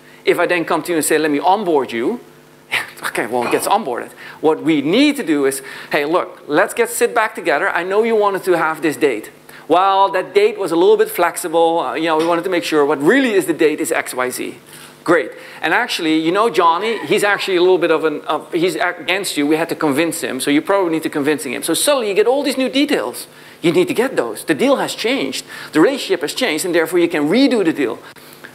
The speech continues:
Therefore, you need to orchestrate, not just do the onboarding. Number four, usage. We think it's about usage, but usage means it's for you.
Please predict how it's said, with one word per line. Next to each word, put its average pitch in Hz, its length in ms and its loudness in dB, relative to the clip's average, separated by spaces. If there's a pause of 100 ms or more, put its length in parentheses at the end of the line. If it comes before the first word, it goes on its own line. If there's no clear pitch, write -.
(120)
Therefore, 185 400 2
you 185 80 -2
need 156 100 -2
to - 80 -6
orchestrate, 185 800 -2 (460)
not 143 220 -2
just 147 200 -4 (440)
do 277 80 2
the 285 100 2
onboarding. 120 480 -4 (720)
Number 180 280 -2
four, 139 380 -2 (1200)
usage. - 540 -2 (360)
We 165 80 2
think 269 320 0
it's 254 120 -2
about 214 280 0
usage, - 520 -6 (160)
but 180 200 0
usage 240 440 2
means 214 320 -2
it's 220 220 2
for 254 160 2
you. 415 640 4